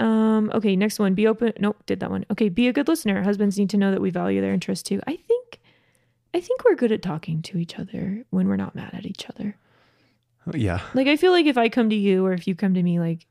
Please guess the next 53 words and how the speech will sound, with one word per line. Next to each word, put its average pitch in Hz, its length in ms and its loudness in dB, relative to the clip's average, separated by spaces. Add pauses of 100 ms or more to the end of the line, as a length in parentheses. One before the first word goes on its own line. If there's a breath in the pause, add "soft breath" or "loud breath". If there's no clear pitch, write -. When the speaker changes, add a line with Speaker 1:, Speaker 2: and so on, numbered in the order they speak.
(120)
Speaker 1:
and 190 80 2
you're 185 100 2
like, 180 160 0
"I 220 40 0
wanna 202 180 2
talk 165 240 -6
to - 80 -4
you 208 140 0
about 190 160 -2
this," 190 180 -6
like, 165 200 -8
I 170 60 -4
feel 170 140 -6
like - 160 -10
we'll - 100 -8
listen. - 440 -10 (720 soft breath)
Speaker 2:
Yeah, 160 220 2
no, 151 240 0
and 123 260 -2
I 127 100 2
respect 139 480 0
that - 100 -4
you 110 240 2
know 104 260 0
that 98 100 0
I 98 60 0
loved 95 260 -2
playing 98 200 -4
the 92 60 -4
drums 95 300 -6
growing 90 300 -4
up 92 160 -4
and 90 100 -2
you 90 300 -2
are 90 120 -4
still - 280 -4
so 90 240 -4
open 85 240 -4
to 87 60 -2
me 87 80 -2
having 87 240 -4
a - 20 -6
drum 85 240 -6
set, 90 160 -6
even 135 160 0
though 123 120 0
I'm 113 60 0
not 104 140 -2
sure 107 160 -4
if 101 80 -4
I 95 60 0
want 90 300 -4
to 139 360 2